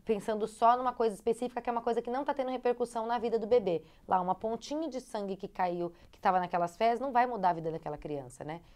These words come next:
Então, acho que esse foi um, um, um ponto muito importante que eu acho que a, a sociedade tranquiliza nós, gastropediatras, né? E deixa que a gente possa, que a gente esteja um pouco mais livre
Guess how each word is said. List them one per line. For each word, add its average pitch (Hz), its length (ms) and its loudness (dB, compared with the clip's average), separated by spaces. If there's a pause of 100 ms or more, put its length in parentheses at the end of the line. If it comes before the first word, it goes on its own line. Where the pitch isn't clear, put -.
(200)
Então, 185 180 0
acho 185 180 0
que 196 100 -2
esse 208 180 -4
foi 214 200 -4
um, 220 80 -4 (100)
um, 202 280 -10
um 190 40 -10
ponto 196 420 -6 (280)
muito 277 280 -2
importante 220 680 -4 (260)
que 202 400 -6
eu 196 140 0
acho 196 200 2
que 220 100 -4
a, 208 180 0
a - 80 -8
sociedade 190 480 -2
tranquiliza 226 840 -2
nós, 185 320 2
gastropediatras, 175 960 0
né? 175 220 -6 (320)
E 196 80 -6
deixa 214 320 2
que - 80 -4
a 214 60 0
gente 202 520 -4 (280)
possa, 214 380 6
que - 140 -10
a 196 60 -2
gente 202 140 -6
esteja 214 280 -2
um 202 40 -4
pouco 240 240 0
mais 240 260 0
livre 202 540 -2